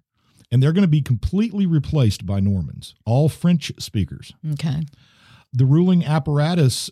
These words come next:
Speaker 1: had been spread out amongst several leaders in England. William doesn't like that. <laughs> He's going to reduce the number of people in ruling positions and centralize his power far tighter.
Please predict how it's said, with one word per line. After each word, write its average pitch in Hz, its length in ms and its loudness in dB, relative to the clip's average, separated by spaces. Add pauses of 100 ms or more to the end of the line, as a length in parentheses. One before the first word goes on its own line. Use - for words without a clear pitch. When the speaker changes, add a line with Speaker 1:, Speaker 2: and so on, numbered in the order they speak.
(140)
Speaker 1:
had 135 200 2
been 123 160 2
spread 139 360 0
out 147 200 0
amongst 113 360 0
several 151 460 0
leaders 90 380 0
in 87 80 0
England. 95 560 0 (460)
William 139 380 2
doesn't 107 260 0
like 107 260 -2
that. 87 260 -8 (180)
<laughs> - 80 0 (460)
He's 139 200 2
going 135 260 4
to 113 220 0
reduce 117 840 0 (500)
the 113 80 -2
number 127 360 2
of 101 120 -4
people 110 380 0
in 104 440 0
ruling 127 340 2
positions 101 680 0 (280)
and 107 140 2
centralize 113 680 0
his 98 140 -2
power 107 380 -2
far 131 720 0
tighter. 98 440 -6